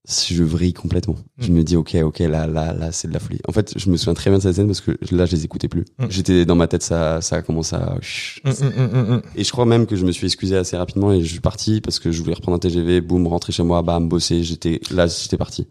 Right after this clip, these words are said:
Speaker 2: Alors, alors, donc, la, la, la chose que t'as compris, c'est, avant même de lancer ton business, ou pour certains business, monte ton podcast,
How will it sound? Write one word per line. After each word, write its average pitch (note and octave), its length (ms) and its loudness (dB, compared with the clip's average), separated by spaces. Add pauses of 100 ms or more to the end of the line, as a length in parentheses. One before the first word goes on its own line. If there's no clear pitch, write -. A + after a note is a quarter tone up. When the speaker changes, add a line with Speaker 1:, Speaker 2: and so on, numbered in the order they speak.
Speaker 2:
Alors, A2+ 240 2
alors, A2 200 6
donc, A#2 240 -4
la, G#2+ 180 0
la, G#2 140 0
la G#2+ 160 0
chose C#3 240 0
que - 80 -2
t'as G#2 160 0
compris, - 580 -4
c'est, G2 400 -4 (720)
avant A2+ 220 2
même B2+ 180 2
de A#2 80 6
lancer A2 240 0
ton G2+ 140 -4
business, G2 600 -4 (120)
ou G2 160 -20 (360)
pour - 200 -12
certains - 320 -4
business, G2 580 -4 (640)
monte B2 280 4
ton B2 120 2
podcast, G2+ 680 -2